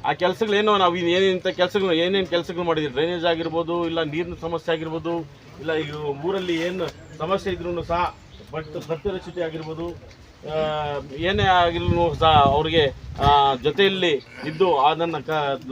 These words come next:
ಆ, ಬರ್ತಕ್ಕಂಥ ಸರ್ಕಾರದಿಂದ ಬರ್ತಕ್ಕಂಥ ಒಂದು ಏನು ಸೌಲಭ್ಯಗಳನ್ನ ಅವರು ಮನೆ ಬಾಗಿಲುವರೆಗೂ ತಲುಪಿಸಿ-, ತಲುಪಿಸಿದ್ದೀವಿ.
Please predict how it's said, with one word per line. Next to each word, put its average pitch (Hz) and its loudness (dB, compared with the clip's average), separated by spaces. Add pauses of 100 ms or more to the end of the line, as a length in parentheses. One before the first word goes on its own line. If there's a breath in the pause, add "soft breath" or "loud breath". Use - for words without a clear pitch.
(100)
ಆ, 123 -6 (300)
ಬರ್ತಕ್ಕಂಥ 156 -10
ಸರ್ಕಾರದಿಂದ 165 -8
ಬರ್ತಕ್ಕಂಥ 143 -10
ಒಂದು 135 -8 (360)
ಏನು 151 -6
ಸೌಲಭ್ಯಗಳನ್ನ 160 -8
ಅವರು 147 -8
ಮನೆ 147 -8
ಬಾಗಿಲುವರೆಗೂ 147 -8
ತಲುಪಿಸಿ-, 143 -14
ತಲುಪಿಸಿದ್ದೀವಿ. 170 -4